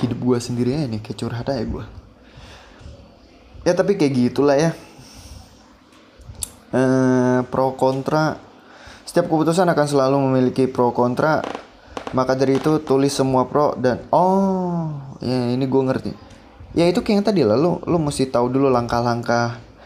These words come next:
buat mencapai apa yang lu mau di,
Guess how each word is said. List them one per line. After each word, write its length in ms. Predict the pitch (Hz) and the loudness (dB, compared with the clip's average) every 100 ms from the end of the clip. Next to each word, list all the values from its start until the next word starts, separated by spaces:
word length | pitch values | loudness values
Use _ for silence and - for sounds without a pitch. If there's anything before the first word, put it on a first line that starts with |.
| - - - | -20 -20 -12
buat 320 | 123 127 - | 0 2 2
mencapai 880 | 120 123 127 123 - 117 123 120 113 - - - - | 2 0 2 0 0 0 2 0 -2 -8 -20 -20 -6
apa 240 | 120 - | -4 0
yang 160 | 135 127 | 0 2
lu 80 | 131 | 2
mau 320 | 123 123 117 | 2 2 0
di, 640 | 123 123 123 120 120 120 | 0 2 2 2 2 0